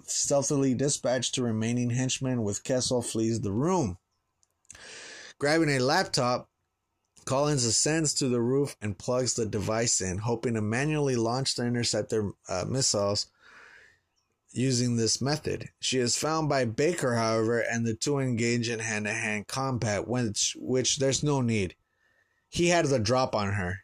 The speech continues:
He could have easily shot her, and this would have been over.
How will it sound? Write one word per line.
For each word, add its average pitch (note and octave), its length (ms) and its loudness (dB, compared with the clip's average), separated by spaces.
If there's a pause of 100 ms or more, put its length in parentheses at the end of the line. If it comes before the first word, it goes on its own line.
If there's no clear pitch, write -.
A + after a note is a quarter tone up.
He D3+ 140 -2
could E3+ 180 2
have B2+ 220 2
easily D#3+ 520 2
shot A#2+ 420 2
her, A2 380 0 (760)
and B2+ 220 0
this C3+ 180 2
would C3+ 140 2
have B2 180 2
been A#2 220 2
over. G#2+ 500 0